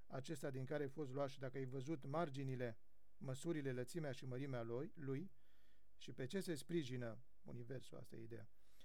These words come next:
și iarăși este acesta și unde și are baza, dacă ai cunoaște acestea și ai afla scopul fiecărui lucru în parte,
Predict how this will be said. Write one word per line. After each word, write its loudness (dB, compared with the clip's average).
și -4
iarăși 6
este 4
acesta 2
și -4
unde 4
și -2
are 4
baza, 2
dacă 0
ai 2
cunoaște 0
acestea -2
și -2
ai 0
afla -2
scopul -2
fiecărui 0
lucru 2
în 0
parte, 0